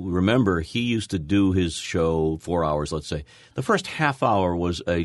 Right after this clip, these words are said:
direct monologue that was literally flowing from his lips. And, and yes, he might have used notes, but, uh, uh, every monologue was a gem. Every monologue. I mean, every day. I would listen for that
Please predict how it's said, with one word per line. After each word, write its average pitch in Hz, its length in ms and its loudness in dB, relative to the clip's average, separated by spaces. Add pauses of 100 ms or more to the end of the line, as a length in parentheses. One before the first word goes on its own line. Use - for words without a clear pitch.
(200)
direct 95 380 0
monologue 90 680 0 (400)
that 90 140 -2
was 92 220 -2 (120)
literally 113 480 2
flowing 101 720 0
from 82 260 -4
his 82 220 -4
lips. - 440 -4
And, 90 360 -2
and 90 340 -2
yes, 92 240 0
he 104 100 0
might 95 180 0
have 82 100 -4
used 85 200 -4
notes, 85 300 -2
but, - 260 -8 (680)
uh, 104 140 0 (100)
uh, 117 140 0 (180)
every 151 240 6
monologue 110 400 4
was 82 160 -4
a 82 40 -4
gem. 78 400 -4
Every 190 320 2
monologue. 202 560 0
I 98 60 -4
mean, 107 240 2
every 143 320 4
day. 143 280 2
I 92 100 2
would 113 140 2
listen 117 340 2
for 98 160 0
that 98 380 2